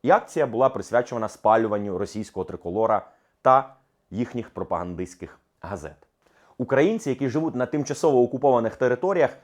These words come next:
всіма можливими способами намагаються протидіяти ворогу.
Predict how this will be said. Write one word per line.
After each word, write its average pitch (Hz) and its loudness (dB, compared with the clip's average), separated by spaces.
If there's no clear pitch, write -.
всіма 156 2
можливими 107 -2
способами 120 -6
намагаються 87 -4
протидіяти 76 -12
ворогу. 73 -14